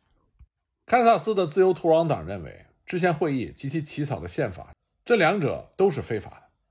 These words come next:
因为他们拒绝参加十二月二十一日的公民表决。结果呢，蓄奴宪法以六千二百二十六票对五百六十九票轻易地获得了通过。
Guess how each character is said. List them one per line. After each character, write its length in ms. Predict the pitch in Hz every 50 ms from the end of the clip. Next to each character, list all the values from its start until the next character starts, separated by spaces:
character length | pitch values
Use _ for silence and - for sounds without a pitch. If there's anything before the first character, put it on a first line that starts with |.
| _ _
因 140 | - 160 185
为 40 | 185
他 80 | 165 175
们 120 | 175 165
拒 180 | - - 196 120
绝 160 | 95 87 85
参 240 | - - 101 95 95
加 300 | 95 95 92 85 - _
十 180 | - - - 127
二 120 | 120 117
月 40 | 113
二 160 | - 120 104
十 80 | 104 104
一 140 | 117 127
日 100 | 123 113
的 140 | 90 - - _ _
公 120 | - 107 104
民 120 | 104 104
表 140 | - - -
决。 260 | - - - - - _ _ _ _ _ _ _ _ _ _ _
结 200 | - - 190 220
果 120 | 196 143 104
呢， 260 | 95 101 104 - - _ _
蓄 160 | - - 185
奴 120 | 170 180
宪 240 | 170 - 180 143 107
法 280 | 87 78 58 55 - -
以 140 | - 95 107
六 200 | 127 156 180 147
千 160 | 120 - 151
二 200 | 127 107 151 131
百 100 | 101 90
二 220 | 85 101 139 127 110
十 100 | 131 156
六 160 | 175 151 87
票 340 | - - 87 64 - - _ _ _ _ _
对 140 | - 160 151
五 80 | 143 143
百 160 | 170 139 113
六 160 | 139 160 165
十 60 | 170
九 160 | 147 127 98 -
票 420 | - - 113 101 - - - _
轻 280 | - - - 165 170 160
易 80 | 131 107
地 160 | - - _ _ _
获 220 | _ - 117 92
得 80 | 82 82
了 80 | 67
通 180 | - - 92 90
过。 240 | 87 - - _